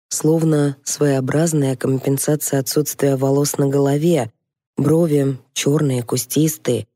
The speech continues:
угрожающе сведённые к переносице, нос курносый, с вывернутыми ноздрями и ярко-красные влажные негритянские губы. При этом учтите, что профессор Аристархов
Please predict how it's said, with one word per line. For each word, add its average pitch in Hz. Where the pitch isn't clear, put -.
угрожающе 165
сведённые 156
к -
переносице, 147
нос 202
курносый, 139
с -
вывернутыми 165
ноздрями 147
и -
ярко-красные 180
влажные 147
негритянские 143
губы. 147
При 202
этом 233
учтите, 208
что 139
профессор 151
Аристархов 151